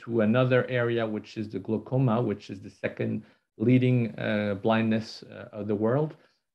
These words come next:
And we are currently working with, uh, a leading, uh, uh, key opinion leader in France to, uh, open our product to, uh, a-, age macular degeneration.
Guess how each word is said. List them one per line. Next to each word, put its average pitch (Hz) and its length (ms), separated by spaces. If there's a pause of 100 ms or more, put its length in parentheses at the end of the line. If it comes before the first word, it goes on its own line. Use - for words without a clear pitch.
And 131 360 (160)
we 120 380
are 117 140
currently 139 560
working 117 680
with, 104 420 (120)
uh, 104 160
a 104 80
leading, 120 640
uh, 104 300 (300)
uh, 95 160 (140)
key 123 240
opinion 110 500
leader 107 320
in 104 140
France 120 460 (100)
to, 107 240
uh, 101 180 (360)
open 127 360
our 110 360
product 107 560 (100)
to, 98 300
uh, 92 320 (100)
a-, 110 240 (100)
age 104 280
macular 101 520
degeneration. 92 880